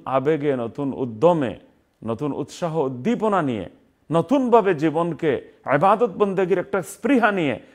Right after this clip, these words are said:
নতুন আবেগে শুরু করার নাম। রমাদান শুরুর নাম,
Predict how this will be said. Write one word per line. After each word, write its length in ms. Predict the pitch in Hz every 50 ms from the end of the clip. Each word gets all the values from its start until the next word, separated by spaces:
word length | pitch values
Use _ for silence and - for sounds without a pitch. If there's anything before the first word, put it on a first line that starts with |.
| - _ -
নতুন 440 | 175 196 190 196 220 254 254 233 180 - -
আবেগে 440 | 175 208 202 226 262 247 247 254
শুরু 260 | 190 - 170 233 269 247
করার 280 | - 214 196 170 147
নাম। 240 | 131 117 90 78 - - _ _ _ _ _ _ _ _ _ _ _ _ _ _ _ _ _ _ _ _
রমাদান 440 | 123 127 139 151 151 143 202 220 196
শুরুর 480 | 160 - - - 185 220 254 277 269 240
নাম, 280 | 196 160 127 101 92